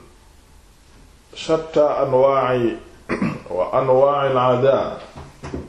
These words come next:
di ko mbugal mbugal yu tar, li annahu aslam,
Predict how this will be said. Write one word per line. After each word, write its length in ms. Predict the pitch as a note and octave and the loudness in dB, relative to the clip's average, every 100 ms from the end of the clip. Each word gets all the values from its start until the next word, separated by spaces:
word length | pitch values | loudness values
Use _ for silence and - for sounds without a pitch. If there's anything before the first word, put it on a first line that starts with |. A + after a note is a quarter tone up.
| - - - - - - - - | -18 -20 -20 -20 -20 -20 -20 -8
di 140 | G2 | -6
ko 140 | C3 C#3+ | -4 -2
mbugal 320 | C3+ C3+ C3 B2+ | -2 0 0 2
mbugal 320 | C3+ C3+ B2+ | 2 2 4
yu 80 | B2+ B2 | 2 2
tar, 220 | C#3 D3 D3+ - - - - _ - | 2 2 -2 -6 -16 -20 -20 _ -6
li 140 | G#2+ A#2 | -2 0
annahu 600 | C3+ C#3 C3+ B2+ B2 A#2+ | 0 0 2 4 4 2
aslam, 680 | B2+ C3 - C3+ B2+ A2+ A2 | 2 0 0 0 0 -2 -8